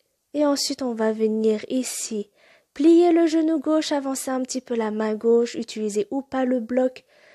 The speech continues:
Posture de la demi-lune. Pied droit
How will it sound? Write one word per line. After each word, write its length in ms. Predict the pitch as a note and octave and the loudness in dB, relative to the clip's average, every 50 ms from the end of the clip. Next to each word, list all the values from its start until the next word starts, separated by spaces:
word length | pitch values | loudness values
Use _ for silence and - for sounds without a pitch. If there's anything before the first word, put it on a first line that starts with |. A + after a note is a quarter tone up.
| _ _ _ _ | _ _ _ _
Posture 440 | - - G3+ - - - B3 A#3+ A3+ | -2 -2 -2 0 0 0 2 2 4
de 100 | A3 G#3 | 4 4
la 160 | G3+ G3 F#3+ | 4 4 4
demi-lune. 760 | F#3 G3+ G3+ F#3+ F#3+ F#3+ F3+ F3+ F#3 F3+ F3+ F3+ F#3 F#3 - _ _ _ _ _ _ _ _ | 2 0 0 0 0 -2 -2 -4 -4 -6 -6 -8 -12 -16 -20 _ _ _ _ _ _ _ _
Pied 640 | - - - - A3 G#3+ G#3+ G#3 G3+ - - _ _ _ _ - | -20 -16 -10 -4 0 2 2 2 2 0 -6 _ _ _ _ -18
droit 340 | G3+ - - G3 F3+ F3+ | -18 -6 -4 -4 -4 -4